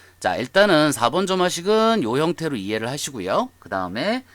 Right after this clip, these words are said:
사 번 점화식의 형태가 나왔을 때 일반항 쓰는 것을 여러분이, 아, 외워두셔야 됩니다. 음, 그래야 문제풀이 시간을, 아, 최대한 단축할 수 있어요. 자, 요거를 이해하시기 위해서 반드시 요 중간 과정, 요것을 이해하셔야 되고요.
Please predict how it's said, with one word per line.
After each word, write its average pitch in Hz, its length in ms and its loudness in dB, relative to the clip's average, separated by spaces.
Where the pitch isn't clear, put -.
사 110 160 -2
번 151 160 0
점화식의 147 540 -2
형태가 165 320 -2
나왔을 101 460 -2
때 95 200 -6
일반항 117 560 -2
쓰는 95 300 -8
것을 101 520 -4
여러분이, 92 540 -6
아, 80 240 -10
외워두셔야 113 600 0
됩니다. 78 440 -14
음, 71 220 -18
그래야 110 560 0
문제풀이 113 480 -8
시간을, 113 500 -6
아, 71 240 -18
최대한 113 380 -8
단축할 92 500 -12
수 - 140 -6
있어요. 85 300 -6
자, 104 200 4
요거를 180 360 4
이해하시기 175 480 2
위해서 160 180 -2
반드시 151 540 -2
요 123 80 -2
중간 151 400 0
과정, 131 480 2
요것을 107 360 -4
이해하셔야 110 460 -2
되고요. 98 800 -2